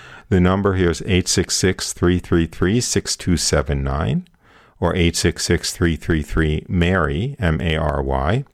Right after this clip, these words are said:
Um, or,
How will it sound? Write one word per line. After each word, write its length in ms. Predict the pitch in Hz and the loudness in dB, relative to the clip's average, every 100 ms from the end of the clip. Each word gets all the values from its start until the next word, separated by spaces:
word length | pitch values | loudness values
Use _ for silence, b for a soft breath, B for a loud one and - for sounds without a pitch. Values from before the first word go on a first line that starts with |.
| _ _ _ _ _ _ _ _ _ _ B B B B B - | _ _ _ _ _ _ _ _ _ _ B B B B B -6
Um, 320 | 87 80 82 | -2 0 0
or, 560 | - 90 87 82 85 - | 2 4 4 2 -2 -6